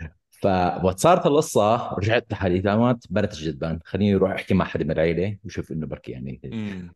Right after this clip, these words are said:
Speaker 1: قالوا لي: "هذا أمن عسكري، منيح ما عملت هالحكي مع أمن عسكري، كنت تبهدلت".
Speaker 2: أوه.
Speaker 1: ف-،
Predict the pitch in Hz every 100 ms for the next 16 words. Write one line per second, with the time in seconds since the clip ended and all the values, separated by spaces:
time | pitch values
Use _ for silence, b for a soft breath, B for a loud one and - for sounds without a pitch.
0 | - - 104 - 78 92 80 78 82 -
1 | 73 65 85 - 87 76 73 73 - -
2 | 78 69 65 90 71 71 - 69 - 80
3 | - 82 76 73 - - - b b b
4 | b - 101 110 110 87 87